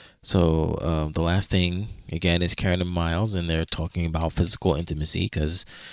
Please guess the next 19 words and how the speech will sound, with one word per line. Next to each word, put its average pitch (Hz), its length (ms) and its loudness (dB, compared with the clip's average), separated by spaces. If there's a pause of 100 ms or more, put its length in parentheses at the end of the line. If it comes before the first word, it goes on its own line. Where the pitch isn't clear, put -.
(160)
you 87 100 -2
know, 82 120 4
Miles 85 360 0
is, 87 140 -4
you 123 160 -4
know, 98 100 -4
Miles 107 300 0
is 127 160 -2
ready, 240 200 6
man. 262 380 0
You 151 200 -4
know 185 80 -2
what 254 80 -8
I - 20 -10
mean? 392 300 -6
It's 107 160 -6
like, 110 160 -2
what's 208 180 0
good? 117 340 -2